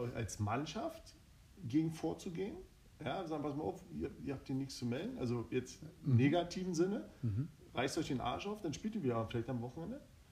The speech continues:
Speaker 1: Ja, und, aber und auch der Trainer oder der Manager, ne?
Speaker 2: Also ein bisschen manchmal auch die selbstreinigende Kraft
Speaker 1: Ganz genau.
Speaker 2: in einer Mannschaft.
Speaker 1: Ganz genau.
Speaker 2: Äh, spannender Punkt, jetzt sind wir wieder bei dir als Spielerberater. Das ist
Speaker 1: Mhm.
Speaker 2: ja ein ungeheures Pfund, was du ja als Spielerberater dann auch heute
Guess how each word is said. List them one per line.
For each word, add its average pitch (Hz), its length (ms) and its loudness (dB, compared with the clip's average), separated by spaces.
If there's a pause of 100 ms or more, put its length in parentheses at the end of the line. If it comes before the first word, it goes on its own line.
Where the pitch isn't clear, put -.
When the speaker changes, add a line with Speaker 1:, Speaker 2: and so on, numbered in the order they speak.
(320)
Speaker 1:
Ja, 110 180 -4
und, 143 200 0 (260)
aber 131 300 2
und 160 220 2
auch - 180 -4
der 160 140 -2
Trainer 208 360 -4
oder 135 120 -2
der 139 80 -4
Manager, 98 340 -4
ne? 92 60 0 (120)
Speaker 2:
Also 117 140 2
ein 113 40 4
bisschen 135 280 2
manchmal 131 380 4
auch 117 80 -2
die 127 100 2
selbstreinigende 123 840 8
Kraft - 400 2
Speaker 1:
Ganz 123 200 0
genau. 269 200 0
Speaker 2:
in 147 140 10
einer 139 240 10
Mannschaft. 131 380 6
Speaker 1:
Ganz 117 120 0 (460)
genau. 156 200 6
Speaker 2:
Äh, 139 60 -2
spannender 175 320 6
Punkt, 202 260 6
jetzt 156 140 4
sind 170 100 6
wir 165 100 8
wieder 147 160 8
bei 131 120 8
dir 143 220 8
als 113 140 0
Spielerberater. 110 720 0 (320)
Das 127 140 2
ist 165 80 2
Speaker 1:
Mhm. 160 60 6
Speaker 2:
ja 151 80 10
ein 139 100 4
ungeheures 151 500 4
Pfund, 170 580 -2
was 117 200 -2
du 113 280 4 (200)
ja 123 100 6
als 123 160 -2
Spielerberater 127 800 4
dann 123 280 4
auch - 260 -4
heute 165 480 4